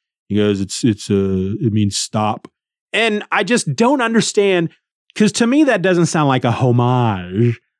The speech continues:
I can't imagine why Willow would homage a Western like Young Guns two. And so to me, it's like, why, do they just not know that we've seen these movies? I, I don't understand it. And I, I want somebody to explain it to me.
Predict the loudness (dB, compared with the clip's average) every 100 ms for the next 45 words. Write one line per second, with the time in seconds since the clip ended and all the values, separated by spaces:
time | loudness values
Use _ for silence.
0 | -4 -2 0 0 2 2 2 2 4 4
1 | 2 4 4 4 2 2 2 2 -2 _
2 | _ -2 0 0 2 4 4 2 0 0
3 | 0 0 -2 -2 0 0 -2 0 0 2
4 | 0 0 2 4 4 2 0 -2 0 2
5 | 2 0 -4 _ _ _ -2 0 0 2
6 | 2 2 0 2 2 0 0 0 0 -6
7 | _ _ 0 0 0 -6 _ _ _ 2
8 | 2 2 0 2 0 2 2 4 2 2
9 | 0 2 0 2 0 2 0 2 4 2
10 | 2 -4 -4 -4 -4 -2 0 0 2 2
11 | 0 0 -2 -2 -6 -6 -2 0 0 0
12 | 0 0 0 -2 -2 -2 -2 -4 -6 -8
13 | -8 -6 -8 -10 -12 -16